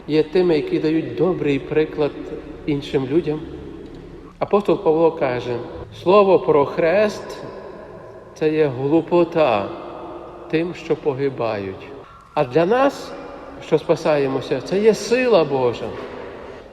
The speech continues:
Я хочу сьогодні запитатися, до кого ми належимо?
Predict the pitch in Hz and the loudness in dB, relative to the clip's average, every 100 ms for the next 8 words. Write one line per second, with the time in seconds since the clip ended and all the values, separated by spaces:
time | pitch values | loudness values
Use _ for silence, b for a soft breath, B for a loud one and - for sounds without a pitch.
0 | - 175 208 196 185 180 165 175 170 165 | 0 2 2 0 2 2 2 4 4 4
1 | 160 160 185 180 175 165 156 143 123 131 | 2 2 4 4 4 4 4 4 2 0
2 | 110 | -4